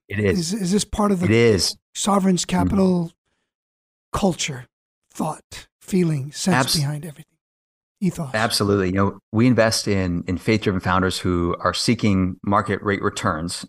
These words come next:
Speaker 1: Uh, that, that's just the area that, that we've doubled down on, and yet doing that in a way to live out their faith and seek their calling. So everybody that we invest in has what we would call a spiritual integration plan, where they're thinking through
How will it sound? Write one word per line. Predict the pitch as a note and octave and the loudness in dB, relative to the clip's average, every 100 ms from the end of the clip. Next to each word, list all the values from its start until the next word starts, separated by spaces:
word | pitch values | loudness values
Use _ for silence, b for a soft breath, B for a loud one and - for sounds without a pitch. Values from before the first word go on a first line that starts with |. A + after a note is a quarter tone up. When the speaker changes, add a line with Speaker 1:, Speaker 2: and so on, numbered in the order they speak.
| _ | _
Speaker 1:
Uh, | F2+ F2 | -6 0
that, | F#2 - | 0 0
that's | F#2+ | -2
just | - F2+ | -2 -2
the | F2+ E2+ | 0 2
area | F2+ F2 | 2 2
that, | E2+ D#2+ - | 2 -2 -2
that | E2 | 0
we've | G2+ G#2 | 2 2
doubled | F2+ E2+ | 0 -2
down | E2 E2+ | -4 -4
on, | D#2+ D#2+ - | -4 -4 -2
and | F#2 | 0
yet | F2+ A#2+ B2+ F#2+ - _ _ _ | 2 4 2 0 -4 _ _ _
doing | - G2 | -2 2
that | F#2+ F2+ - _ | 2 0 -4 _
in | B2 A#2 | 0 2
a | |
way | F#2+ F2 D#2+ C2+ - | 2 0 -2 -6 -6
to | F2+ | -2
live | F2+ | 0
out | F2+ E2+ | 0 0
their | F2 | -4
faith | - F2 F2 E2+ | -2 -2 0 -2
and | D#2 | -4
seek | - E2 | -4 -4
their | E2 E2+ | -2 -2
calling. | - D#2 D#2 | -2 -2 -2
So | D#2 - | -2 0
everybody | C#3 F3+ G3 | 2 2 2
that | C#3+ | 4
we | A2+ | 4
invest | A2 F2+ F#2 - | 4 2 0 -2
in | F2+ D#2+ - _ _ _ - | -4 -6 -10 _ _ _ -4
has | F#2 F2+ F2+ - | 0 2 0 -4
what | - F#2 | -4 0
we | F#2+ | 0
would | F#2 | 0
call | F#2 F2 | 0 0
a | |
spiritual | - G#2 G2+ F#2+ | -2 0 0 0
integration | F2+ F2+ - - | 0 0 -2 -8
plan, | - F2+ E2+ E2 | -6 -2 -2 -2
where | E2 | 0
they're | A2 | 0
thinking | A#2+ A2+ G2+ | 0 0 0
through | F#2 F#2+ F2 E2 | -2 0 0 -2